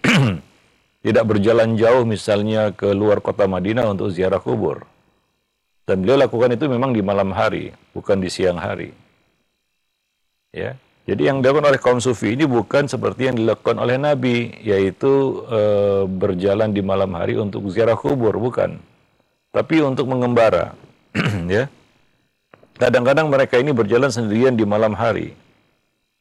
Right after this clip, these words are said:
Ya, dan Nabi sallallahu alaihi wasallam melarang kita untuk berjalan sendirian di malam hari. Diriwayatkan dari Ibnu Umar radhiyallahu anhuma, ia berkata, Nabi sallallahu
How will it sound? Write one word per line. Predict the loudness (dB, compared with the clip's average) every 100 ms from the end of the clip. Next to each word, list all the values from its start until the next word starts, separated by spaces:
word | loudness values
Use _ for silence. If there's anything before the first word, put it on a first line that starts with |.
| _ _ _ _ _ _
Ya, | -10 -8 -10 -4
dan | 2 2 2
Nabi | 0 0 0
sallallahu | 0 2 2 2
alaihi | 2
wasallam | 2 0 0
melarang | 0 2 2 0 -4
kita | -4 -2 -2
untuk | -2 -4 -4
berjalan | -4 0 0 0 -2 -8
sendirian | -12 -6 -2 0 2 0 0
di | 0
malam | 0 0 0
hari. | 0 0 0 -2 -12 _ _ _ _ _ _ _ _ -20 _
Diriwayatkan | 0 2 2 2 2
dari | 2 2
Ibnu | 0 0 -2
Umar | 0 2 2 0 -2
radhiyallahu | 0 0 2 0 0 0 -2
anhuma, | -6 -4 -2 0 0 -2 -8 _ _ _ _ _ _ _ _
ia | 0 2
berkata, | 4 2 0 4 4 4 2
Nabi | 0 0 0
sallallahu | 0 0 2 4